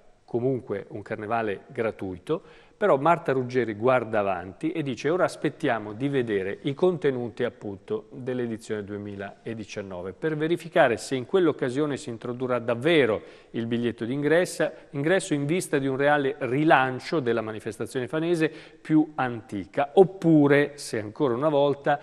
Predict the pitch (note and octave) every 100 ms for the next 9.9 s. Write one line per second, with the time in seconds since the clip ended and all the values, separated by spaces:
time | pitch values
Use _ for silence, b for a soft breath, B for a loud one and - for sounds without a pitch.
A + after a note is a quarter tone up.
0 | B B - D#3+ C#3+ D#3 D#3 D3+ C#3+ C#3
1 | C3 - F3+ C#3+ - D#3+ D#3 D3+ C#3+ C3+
2 | C#3 B2 - - - G#2+ F#2+ E2+ G2+ G#2+
3 | - B2+ A#2 - G#2 F#2 F#2+ G2 - C3+
4 | B2+ A#2 G#2+ - B2+ G#2 - G#2+ A#2 A#2
5 | G2+ G#2+ F#2+ - G#2 - B B B2 G#2+
6 | G#2 G2+ A2 C3+ C#3+ D#3+ B2+ - B B
7 | - C#3 C#3+ C#3+ D3 F#3+ - - - G2+
8 | G2 G2+ G2 G#2 A2+ C3 D#3 C#3+ C#3 B2+
9 | A#2+ D3 D3+ B2+ C3+ D3+ D#3 B2 F#2+